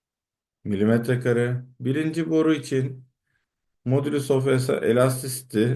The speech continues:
değeri iki yüz gigapascal verilmiş. Eksi sıfır nokta sıfır altı yüz otuz yedi birim geldi.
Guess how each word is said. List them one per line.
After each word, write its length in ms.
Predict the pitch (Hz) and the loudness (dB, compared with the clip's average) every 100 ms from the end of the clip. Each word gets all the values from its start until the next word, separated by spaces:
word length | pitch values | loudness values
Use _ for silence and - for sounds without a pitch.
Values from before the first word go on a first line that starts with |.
| - | -2
değeri 560 | 104 101 95 110 143 - | 0 2 4 2 2 -4
iki 180 | 120 131 | -4 -2
yüz 140 | 110 | -2
gigapascal 680 | 104 87 - - - - 110 | -2 -6 -6 -8 -6 -2 2
verilmiş. 680 | 127 127 120 123 127 - - _ _ _ _ _ _ _ | 2 2 2 2 0 -2 -10 _ _ _ _ _ _ _
Eksi 460 | - 131 127 139 135 | 2 2 0 -4 -2
sıfır 420 | 131 151 151 143 | -2 -2 0 2
nokta 280 | 117 117 127 | 2 0 -4
sıfır 320 | - 139 143 | -4 -2 2
altı 320 | 135 113 - | 4 2 0
yüz 120 | 113 | -2
otuz 340 | 117 - 101 98 | -4 -4 -4 -4
yedi 280 | 87 - - - _ _ _ _ _ _ _ _ _ _ _ _ _ _ _ _ _ _ - | -6 -6 -12 -18 _ _ _ _ _ _ _ _ _ _ _ _ _ _ _ _ _ _ -2
birim 380 | 110 95 101 | 0 0 0
geldi. 320 | 98 67 - | -4 -6 -12